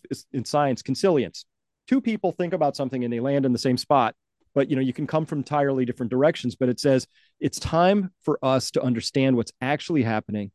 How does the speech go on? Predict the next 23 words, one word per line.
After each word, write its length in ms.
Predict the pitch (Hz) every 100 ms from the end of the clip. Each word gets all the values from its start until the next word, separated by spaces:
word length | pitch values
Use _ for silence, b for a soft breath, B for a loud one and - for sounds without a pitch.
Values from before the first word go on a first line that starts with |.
| _ _ _ _ _ _
Good 180 | 147 170
versus 320 | 170 151 131
evil 280 | 139 135 135
is 100 | 104
as 100 | 101
good 160 | 131 131
a 40 |
framing 340 | - 127 120 110
as 80 |
I've 180 | 110 117
seen. 320 | - 113 123 - _ _ _ _ _
So 360 | - 143 131 117 _ _ _
the 60 | 127
question 320 | 202 - 202
becomes, 300 | 147 131 120
who 280 | - 220 240
are 100 | 147
you 120 | 143
gonna 260 | 135 135 95 - -
be 320 | 123 95 - _ _ _ _ _ -
in 140 | 123
these 200 | 117 107
times? 420 | - 92 - -